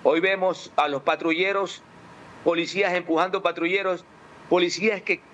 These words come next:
tienen chalecos antibalas que no lo renovan desde el dos mil quince. Entonces, imagínate en ese clima, no solo es Manta, querida,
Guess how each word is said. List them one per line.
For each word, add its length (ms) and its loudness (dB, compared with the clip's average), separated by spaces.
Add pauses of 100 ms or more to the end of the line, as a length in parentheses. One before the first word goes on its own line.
tienen 260 0
chalecos 400 2
antibalas 460 0
que 100 -6
no 100 0
lo 100 0
renovan 320 -2
desde 140 0
el 60 -6
dos 140 -4
mil 200 -6
quince. 580 -2 (1080)
Entonces, 320 0
imagínate 600 0
en 120 -4
ese 260 -2
clima, 280 -2
no 100 -2
solo 200 -4
es 80 -4
Manta, 520 -2
querida, 720 0